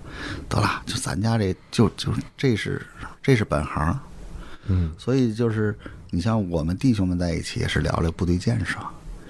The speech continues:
Speaker 2: 嗯。
Speaker 1: 啊，你当连长的时候如何管理连队？你当营长的时候如何建设连队？
Speaker 2: 嗯。
Speaker 1: 当团长的时候如何指挥战役跟布置战役？啊，当师长了，当旅长了，怎么指挥战役？
Speaker 2: 嗯。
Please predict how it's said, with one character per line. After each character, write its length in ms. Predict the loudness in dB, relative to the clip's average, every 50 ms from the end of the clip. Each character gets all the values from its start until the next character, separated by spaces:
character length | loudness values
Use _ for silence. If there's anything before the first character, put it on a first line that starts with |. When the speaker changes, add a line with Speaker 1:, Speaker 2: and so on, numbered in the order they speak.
| -6 0
Speaker 2:
嗯。 300 | 2 2 4 4 2 -2 -4 -8 -4
Speaker 1:
啊， 200 | -2 0 0 0 0
你 160 | 0 0 0
当 160 | 2 2 2 2
连 180 | 2 2 2
长 160 | 2 2 0
的 80 | 0 -2
时 60 | -2
候 80 | -2 0
如 120 | 0 2
何 120 | 2 2 2
管 240 | 2 2 2 2
理 80 | 2 2
连 260 | 0 0 0 0 2
队？ 180 | 4 4 4 2 0 -4 -10 -20 -20 -16 -12 -12 -12 -12 -12 -14 -6
你 120 | 0 2
当 160 | 2 4 2 2
营 220 | 0 0 0 2
长 180 | 2 0 0 -2
的 60 | -2
时 80 | -2
候 60 | -2 -2
如 180 | 0 0 0
何 120 | 2 2 0
建 220 | 2 2 2 2
设 140 | 0 -2 -4
连 100 | -6 -6 -8 -8 -8
队？ 40 | -8
Speaker 2:
嗯。 180 | -8 -8 -10 -16 -16 -16 -16 -16 -8 -2
Speaker 1:
当 140 | 0 0 0
团 200 | 0 0 0 2
长 160 | 2 2 2
的 80 | 2 2
时 60 | 0
候 80 | 0 0
如 80 | 0
何 160 | 2 4 2
指 180 | 2 2 0 -2
挥 160 | 0 0 -2
战 240 | 0 2 2 2 2
役 80 | 2 0
跟 220 | 0 0 0 0
布 180 | 2 2 2 2
置 120 | 2 0
战 120 | -2 0 0 -2 -2
役？ 60 | -6 -8 -12 -14 -18 -16 -16 -16 -14 -14 -16 -16 -16 -12
啊， 260 | -6 -4 -2 -2 -2 0
当 200 | 2 2 2 2
师 160 | 2 0 2
长 240 | 2 2 2 0 -2
了， 40 | -2
当 160 | 0 2 2
旅 160 | 2 2 2
长 140 | 0 0 -2 -2 -4
了， 140 | -2 -4 -2
怎 120 | 0 2
么 100 | 2 2
指 180 | 2 2 0 -2
挥 160 | 0 0 0 2
战 200 | 2 2 0 0
役？ 120 | -2 -4 -6 -10 -14 -18 -18 -18 -18 -20 -18 -8
Speaker 2:
嗯。 320 | -2 0 2 2 2 0